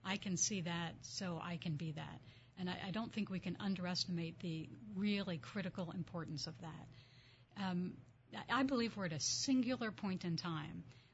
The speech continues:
when, I, I don't know that it's a tipping point per se, but we're at the point where this is no longer unusual. What, what's unusual is in the United States, our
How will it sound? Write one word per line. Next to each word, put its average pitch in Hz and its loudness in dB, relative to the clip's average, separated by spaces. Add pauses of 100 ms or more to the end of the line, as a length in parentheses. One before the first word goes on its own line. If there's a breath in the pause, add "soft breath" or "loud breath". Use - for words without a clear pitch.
(140)
when, 180 2
I, 208 2
I 220 2
don't 240 2
know 247 4
that 220 2
it's 220 -2
a 190 0 (220)
tipping 185 2
point 151 -4
per 175 -4
se, 165 0 (320 loud breath)
but 196 -4
we're 185 0
at 214 -2
the 220 -4
point 196 -4
where 180 0 (100)
this 190 0
is 165 0
no 185 2
longer 180 2
unusual. 170 0
What, 233 2
what's 233 4
unusual 208 2
is 175 0 (320 loud breath)
in 196 6
the 185 6
United 180 2
States, - 0 (300 loud breath)
our 190 4